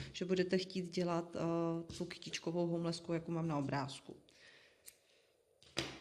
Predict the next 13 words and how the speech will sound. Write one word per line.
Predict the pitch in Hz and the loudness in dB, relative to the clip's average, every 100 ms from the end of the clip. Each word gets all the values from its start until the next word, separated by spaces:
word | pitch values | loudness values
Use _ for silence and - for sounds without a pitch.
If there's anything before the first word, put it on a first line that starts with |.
| - - - - - - | -18 -20 -20 -20 -20 -6
Tak, | 180 170 - - | -4 -4 -8 -8
takže | 208 185 | -2 0
čepula | 180 190 - 240 | 0 -2 2 4
hotová. | 190 - 185 185 175 196 208 | 4 2 4 6 6 4 0
Si | - 208 | -4 -2
uděláme | 202 208 208 | 2 2 2
ko-, | 208 - - - | -2 -8 -14 -8
konečné | - 202 202 220 | 0 2 4 6
měření, | 220 190 180 175 165 160 185 - | 8 8 6 6 6 4 2 0
jenom | 180 | 0
abyste | 175 180 - 180 | 0 -2 0 2
měli | 180 | 2
představu, | 185 170 170 175 165 165 | 2 0 0 0 2 0